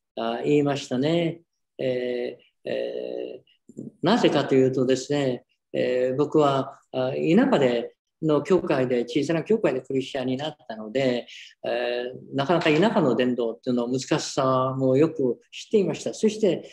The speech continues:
えー、田舎でクリスチャンになっても若者というのは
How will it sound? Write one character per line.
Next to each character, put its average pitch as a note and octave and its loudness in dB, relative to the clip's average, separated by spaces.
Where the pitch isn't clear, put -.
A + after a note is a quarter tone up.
え A#2 -4
ー、 - 2
田 C#3 0
舎 C3+ 2
で C3 2
ク - -4
リ C#3+ 4
ス - -6
チ E3 2
ャ - 4
ン D3+ 0
に - 2
な E3+ 2
っ E3+ -4
て F#3 4
も C3+ 2
若 C#3 -2
者 F3+ 0
と G3 2
い D#3 4
う C#3 0
の C#3 -4
は B2+ -2